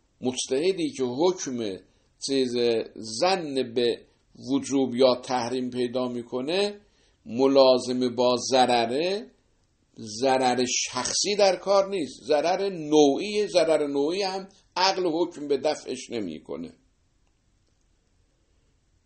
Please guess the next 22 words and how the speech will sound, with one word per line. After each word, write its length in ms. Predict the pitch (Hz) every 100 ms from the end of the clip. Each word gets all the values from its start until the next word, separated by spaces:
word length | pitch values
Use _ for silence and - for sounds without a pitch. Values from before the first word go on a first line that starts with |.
| _
این 300 | - 175 135
بیان 420 | 120 110 117 123
است 180 | 117 -
که 60 | 110
مرحوم 400 | 107 110 107 110
آقای 200 | 104 101
آخوند 500 | 104 101 - 156 170
داره. 420 | 196 196 196 196 _ _ - _ _ _ _
خدمت 380 | 135 127 165 175 -
شما 160 | 165
عرض 180 | 160 151 -
کنم 360 | 147 147 143 - _ _ _ _ _ _ _ _ _ _ _ _ _ _ 160 147
جواب 440 | 175 175 214 226 226
داده 340 | 180 165 185
می‌شه 360 | 196 160 - 202
که 380 | 180 165 165 - - _ _ _ _ _ _ _ _ _ _
نه، 640 | 113 113 120 113 104 90 87
شما 640 | - 92 98 107 107 - _ _ _ -
دو 100 | 147 -
سه 100 | 208
تا 200 | 202 - 135
اشکال 680 | 135 - 143 147 131 127